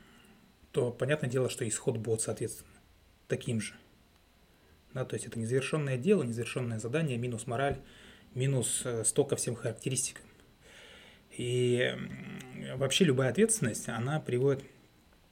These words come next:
к большому, да, к большому доверию, к большей свободе. Потому что люди окружающие начинают просто понимать,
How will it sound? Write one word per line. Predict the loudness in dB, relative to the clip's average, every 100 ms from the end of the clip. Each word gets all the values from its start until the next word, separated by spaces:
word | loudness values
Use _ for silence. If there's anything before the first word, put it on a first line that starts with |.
| _ -20 -4
к | 0
большому, | 4 4 4 4 4 2 -6 -14 -18 -20 -14 -6
да, | -4
к | 0
большому | 0 0 0 0
доверию, | 0 2 0 0 -6 -18 -20 -20 -20 -20 -20
к | -10 -6 -2
большей | 2 2 0
свободе. | -2 -2 2 2 0 -8 -18 -20 -20 -20 -20 -8
Потому | -6
что | -2 4
люди | 6 8
окружающие | 6 2 2 2 2 -2 -6 -20 -20 -20 -20 -20 -20 -20 -20 -20 -6 2
начинают | 4 4 2 2
просто | -2 -2
понимать, | -2 0 0 -4